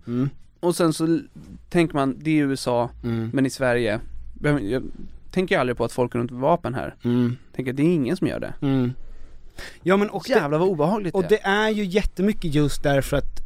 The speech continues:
Speaker 1: de politiska, liksom, stora figurerna delar folk. Alltså att folk går runt och känner att de har ett lag som de måste försvara. Det var ju inte mer än trettio år sedan, eller det var cirka trettio år sedan,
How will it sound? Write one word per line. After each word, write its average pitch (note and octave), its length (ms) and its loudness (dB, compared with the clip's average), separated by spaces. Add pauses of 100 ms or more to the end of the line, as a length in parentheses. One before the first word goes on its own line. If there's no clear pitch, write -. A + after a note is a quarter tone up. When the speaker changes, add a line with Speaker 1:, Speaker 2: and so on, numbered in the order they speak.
(220)
Speaker 1:
de D3+ 160 2
politiska, D#3+ 840 2 (480)
liksom, C#3+ 280 0
stora C3+ 380 2
figurerna D3+ 640 0
delar C3 880 2 (340)
folk. - 500 -4 (580)
Alltså - 200 -2
att - 80 -12
folk E3+ 300 0
går E3+ 120 2
runt C#3+ 240 0
och C#3+ 60 -2
känner C#3 240 0
att B2+ 120 -4
de C#3+ 160 2
har D#3+ 300 2
ett A#2+ 120 -8
lag B2 440 2
som C#3 180 0
de B2 160 2
måste B2 360 -2
försvara. A2+ 580 -2 (460)
Det D#3 120 -2
var F3 100 4
ju F#3+ 40 6
inte F3 140 0
mer D#3+ 100 2
än D3+ 80 0
trettio D#3+ 420 0
år F3+ 200 4
sedan, B2+ 380 -2 (800)
eller E3+ 140 0
det E3+ 80 0
var E3+ 80 0
cirka E3+ 500 0
trettio A#2+ 280 -2
år G#2+ 100 -4
sedan, A2 320 -4